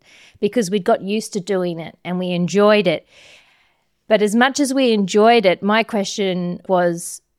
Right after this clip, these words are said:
if I think about a year from now, is having done this for another year going to have moved me forward on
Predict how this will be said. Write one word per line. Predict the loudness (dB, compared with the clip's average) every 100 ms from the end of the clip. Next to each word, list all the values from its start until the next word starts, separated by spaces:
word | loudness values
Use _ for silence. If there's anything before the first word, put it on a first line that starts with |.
| _ -2
if | 0
I | 0
think | -2 -2 0
about | 0 0 0
a | -4
year | -4 0 2
from | 2 -2 -2
now, | -2 -2 -4 -4 -6 -8 _ _ -2
is | 0 0
having | -4 -4 0 0 0 -2 -6 _ _ _ _ -20 _ _
done | 2 4 4 0 2
this | 2 2 -2 -8
for | -4
another | -2 -2 -2
year | -4 -2 0 2 2 -2 -6 _ _ _
going | 2 2 2 -2
to | -6
have | -6 -6 -6
moved | -6 -4 -4 -6 -8
me | -6 -4 -6 -8 _ _
forward | -16 -4 0 2 4 2 0 -8 -2
on | 0 2 0 -4 -8